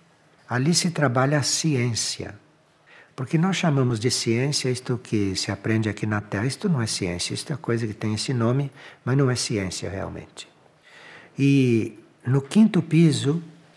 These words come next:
é que vai se entrar em contato com a ciência,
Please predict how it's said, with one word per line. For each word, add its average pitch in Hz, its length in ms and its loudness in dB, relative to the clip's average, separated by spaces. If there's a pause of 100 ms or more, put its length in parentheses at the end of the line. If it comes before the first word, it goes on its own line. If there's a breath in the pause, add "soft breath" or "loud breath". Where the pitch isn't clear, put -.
(120)
é 117 120 -4
que 135 180 0
vai 127 280 2
se 147 280 0
entrar 139 320 2
em 143 100 4
contato 135 880 2
com - 80 -2
a 131 80 4
ciência, 101 680 -2